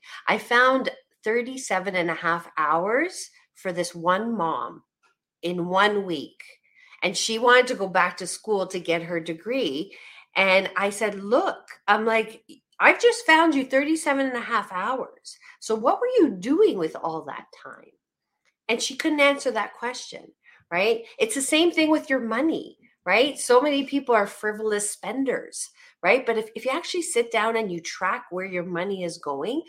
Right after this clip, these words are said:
you'll come to realize that you're wasting your time just like you're wasting your money, right? So the two go really hand in hand. So it's, it's helping people identify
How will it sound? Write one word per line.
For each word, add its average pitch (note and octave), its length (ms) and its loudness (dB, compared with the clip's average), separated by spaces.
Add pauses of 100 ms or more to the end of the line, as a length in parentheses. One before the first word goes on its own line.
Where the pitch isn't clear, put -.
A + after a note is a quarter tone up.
(200)
you'll A#3+ 140 -4
come D#4+ 200 0
to D#4+ 120 -2
realize G#3 560 -2
that F#3 260 6 (360)
you're B3 200 -4
wasting D4+ 340 -4
your G#3 120 2
time A3+ 420 0
just G3+ 300 -6
like A#3 260 -2
you're A3 120 -4
wasting E3 420 -6
your E3 120 -4
money, F3+ 440 -8 (520)
right? A3+ 280 0
So G#3+ 140 0
the G#3 120 0
two D4 300 2
go G#3 180 2
really G#3+ 320 2
hand G3 340 -4
in E3 100 -8
hand. F#3+ 500 -8 (400)
So D#3+ 500 0
it's, - 380 -8
it's F3+ 160 -8
helping C4+ 400 -2
people G#3+ 300 -4
identify F3 960 0